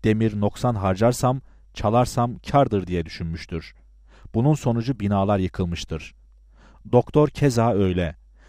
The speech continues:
"Elime geçen hastayı nasıl soyarım?" demiştir. Para olmadıktan sonra adam ölmek üzere bile olsa muayene etmemiştir. Böyle milleti için hayırlı fikir ve inançlarla kafası dolmamış olan nesillerin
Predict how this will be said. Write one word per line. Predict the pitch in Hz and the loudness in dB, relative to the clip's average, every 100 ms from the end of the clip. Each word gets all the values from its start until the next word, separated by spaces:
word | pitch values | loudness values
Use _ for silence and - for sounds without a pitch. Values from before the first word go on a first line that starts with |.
| - - | -16 -2
"Elime | 123 151 160 | 2 2 2
geçen | 135 120 123 | 0 0 0
hastayı | 113 113 123 117 117 | -2 -2 -2 0 0
nasıl | 135 123 | 0 0
soyarım?" | 110 107 95 92 87 | -2 0 0 0 -2
demiştir. | 85 82 - 85 - - - - _ - - | -4 -6 -8 -10 -10 -20 -20 -20 _ -20 -12
Para | - 123 143 | 0 4 6
olmadıktan | 127 147 123 110 - 104 | 6 4 2 0 0 0
sonra | 92 92 90 107 - - - - - | 0 -2 0 -2 -4 -14 -20 -14 -4
adam | 104 135 143 - | 2 4 2 0
ölmek | 107 107 131 135 | 0 2 0 -2
üzere | 98 101 101 | -4 -2 -2
bile | 92 | -2
olsa | 90 90 - 110 135 - _ - | -2 -2 0 0 0 -4 _ -6
muayene | 101 104 107 107 | 2 4 4 0
etmemiştir. | 110 127 - 87 87 - 87 80 - - - _ _ - - - | -2 -2 -4 -6 -6 -6 -8 -8 -14 -20 -20 _ _ -20 -16 6
Böyle | 147 165 160 | 8 8 6
milleti | 131 127 131 160 | 4 4 4 0
için | 139 131 131 | 0 -2 -2
hayırlı | - 113 117 143 | -2 0 2 0
fikir | - - 139 120 | -4 -4 -2 -2
ve | 117 | -4
inançlarla | 113 107 107 - 120 110 | -2 0 0 0 0 0
kafası | - 101 104 101 | -2 -6 -4 0
dolmamış | 110 135 113 98 101 | 2 4 2 -4 -2
olan | 95 90 | -2 -2
nesillerin | 87 87 92 87 87 120 | -2 -4 -6 -4 -2 -2